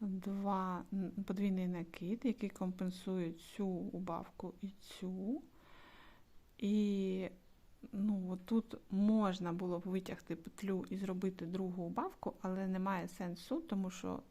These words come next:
ну, потрібно тоді додавати накид. Тому або ви робите так і додаєте там накид, або не робите. Ну, я не буду робити. Я просто цю пров'яжу лицьовою,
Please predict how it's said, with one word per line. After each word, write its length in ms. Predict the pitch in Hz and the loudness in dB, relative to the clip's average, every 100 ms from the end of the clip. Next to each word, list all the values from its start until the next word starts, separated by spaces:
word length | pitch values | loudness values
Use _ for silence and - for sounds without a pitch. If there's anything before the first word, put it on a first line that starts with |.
| - | -2
ну, 140 | 202 | -2
потрібно 520 | 190 - 220 220 180 | -2 -2 2 4 2
тоді 260 | 165 - 196 | -2 -4 -2
додавати 580 | 190 170 160 170 170 - | 0 0 -2 -4 -4 -8
накид. 520 | - - - - - - - - - - | -8 -10 -10 -12 -14 -18 -18 -16 -18 -8
Тому 300 | 214 214 208 - | 2 4 4 4
або 580 | 190 214 208 190 - - | 4 4 4 4 2 -2
ви 460 | 202 202 196 185 165 - | -4 2 2 2 0 -2
робите 560 | 196 185 196 - 180 | 0 0 -2 -4 -6
так 380 | 180 180 180 - | 0 0 0 -2
і 100 | 190 | -2
додаєте 680 | 185 180 185 185 190 180 180 | 2 2 2 2 2 0 -2
там 320 | 170 175 175 175 | -6 -4 -2 -4
накид, 480 | - - 349 381 - - - - - - - | -6 0 0 0 -14 -18 -18 -18 -20 -20 -6
або 300 | 190 185 214 | -2 2 4
не 240 | 190 185 180 | 6 6 4
робите. 560 | - 202 247 - 370 311 | 2 0 0 -2 2 6
Ну, 100 | 190 | 6
я 180 | 208 | 8
не 140 | 233 190 | 8 6
буду 320 | 175 156 139 | 2 -4 -2
робити. 480 | - 190 - - 196 | -2 -4 -8 -6 -2
Я 140 | 196 | -2
просто 340 | 196 185 - 170 | -4 -8 -8 -10
цю 280 | - 202 | -2 -2
пров'яжу 840 | 185 - 175 180 175 185 190 180 185 - 202 | -2 -2 -4 -2 -4 -2 -2 -2 -4 -6 0
лицьовою, 1400 | 196 196 185 - - 160 175 170 160 170 202 311 466 | 4 4 0 -8 -6 -6 -4 -4 -4 -2 2 2 2